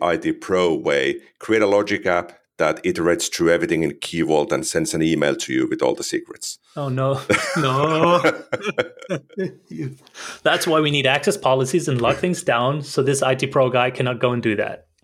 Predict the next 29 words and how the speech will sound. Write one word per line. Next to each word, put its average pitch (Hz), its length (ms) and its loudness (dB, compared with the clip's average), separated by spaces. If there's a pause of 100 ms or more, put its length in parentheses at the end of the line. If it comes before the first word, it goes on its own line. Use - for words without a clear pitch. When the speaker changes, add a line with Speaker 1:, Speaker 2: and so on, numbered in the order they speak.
(200)
Speaker 2:
<laughs> - 240 -16
Speaker 1:
Okay, 82 380 -2
noted. 90 640 0 (220)
So, 151 420 0
so 143 440 0 (100)
to 131 120 -2
recap 156 460 0 (220)
a 117 80 2
bit 123 200 0
on, 110 160 2
on 98 120 0
Key - 240 -4
Vault 104 260 0
now, 90 460 2
uh, 92 320 2 (840)
typically 147 500 0
I 104 140 2
would 107 140 -2
need 101 220 2
more 101 200 4
than 90 240 -2
one 110 340 0
Key 131 220 -4
Vault, 123 340 0
perhaps 92 560 0
per 85 260 0
resource 92 640 0
or 85 240 0
per, 82 540 2